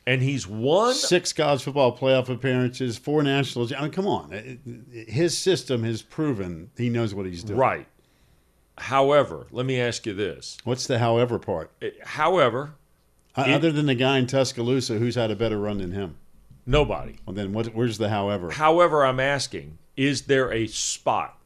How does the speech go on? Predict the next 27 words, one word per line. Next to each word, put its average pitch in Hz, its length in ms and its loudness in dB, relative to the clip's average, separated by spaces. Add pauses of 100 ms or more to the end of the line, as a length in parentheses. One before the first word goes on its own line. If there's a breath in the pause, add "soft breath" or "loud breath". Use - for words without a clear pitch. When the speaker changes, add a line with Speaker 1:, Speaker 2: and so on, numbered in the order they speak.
(120)
Speaker 1:
one, 101 500 -2 (380)
two 127 440 0
per 131 260 0
year, 110 340 -6 (1400)
where 120 240 2
it 110 80 0
makes 113 300 -2
sense 117 240 -4
for 104 180 -6
Clemson 107 560 -8
or 110 160 0
even 113 200 0
in 107 100 -4
Alabama? 107 320 0
I 127 40 -6
mean, 123 160 -2
Alabama's 113 500 2
adding 110 280 0
Jahmyr 113 340 -2
Gibbs 156 280 -4
this 92 180 -10
year 87 140 -10
from 85 160 -16
the 78 80 -14
transfer 80 400 -12
portal. 64 400 -18
Speaker 2:
Right. 95 180 -12